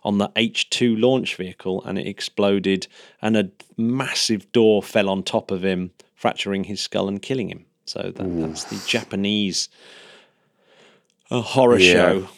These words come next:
Speaker 1: Now, w-, now we're into the Long March era, Jamie, which is, which is still going on. So the Long,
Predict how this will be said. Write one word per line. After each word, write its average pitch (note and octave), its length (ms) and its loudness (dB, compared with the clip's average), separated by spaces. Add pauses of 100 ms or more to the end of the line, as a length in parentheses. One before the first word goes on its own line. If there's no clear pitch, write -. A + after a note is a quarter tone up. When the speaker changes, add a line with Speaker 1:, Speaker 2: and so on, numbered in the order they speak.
(140)
Speaker 1:
Now, C#3+ 520 4 (100)
w-, D3 200 -4
now E3+ 240 6
we're F#3 140 8
into E3 220 4
the D3+ 80 6
Long C#3 360 4
March A#2+ 420 2
era, G2+ 260 4
Jamie, G2+ 440 2
which G#2 220 -2
is, A#2 260 2
which C#3 220 0
is C3+ 80 2
still C#3+ 280 8
going A#2 380 4
on. G2 400 -2
So - 180 0
the A2+ 80 4
Long, C#3 260 2